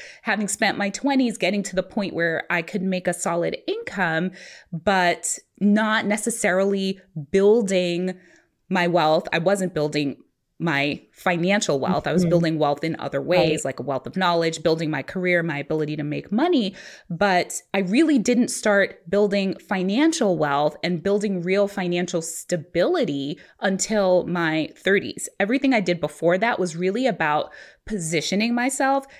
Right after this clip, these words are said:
Speaker 1: and doing the best that I could with the resources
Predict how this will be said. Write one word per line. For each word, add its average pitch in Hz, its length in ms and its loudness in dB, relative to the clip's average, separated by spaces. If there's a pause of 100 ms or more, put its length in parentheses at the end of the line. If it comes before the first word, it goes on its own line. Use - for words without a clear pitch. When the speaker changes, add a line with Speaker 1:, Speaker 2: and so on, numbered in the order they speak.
(120)
Speaker 1:
and 208 180 2
doing 233 240 2
the 233 80 4
best 156 300 -4
that 185 100 0
I 180 80 0
could 185 280 -2
with 160 160 -4
the 156 100 -2
resources 165 880 -2